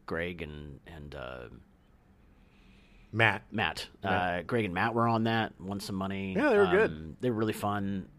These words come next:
Speaker 1: You know, I, my friend, uh, Jessica was on, uh, oh God, what was that?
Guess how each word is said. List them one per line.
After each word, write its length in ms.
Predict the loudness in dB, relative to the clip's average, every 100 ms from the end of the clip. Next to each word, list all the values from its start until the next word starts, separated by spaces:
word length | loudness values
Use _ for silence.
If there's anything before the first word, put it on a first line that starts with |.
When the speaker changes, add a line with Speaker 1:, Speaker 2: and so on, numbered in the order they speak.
| -10
Speaker 1:
You 100 | -6
know, 260 | -4 -4 -4
I, 320 | -2 -2 -2 -8 -20 -20 -12 -4
my 60 |
friend, 300 | 0 2 2 -2
uh, 280 | -2 -2 -2 -4 -8 -12 -20 -10
Jessica 500 | -6 -4 -4 -4 -2
was 200 | -2 -4
on, 580 | -2 -2 -4 -6 -8 -12 -14
uh, 360 | -10 -8 -8 -10 -14 -18 -20 -20 -20 -20 -20 -20 _ -20 -20 -20 -18 -12
oh 60 |
God, 240 | -8 -8 -6
what 100 | -6
was 180 | -6 -8
that? 220 | -10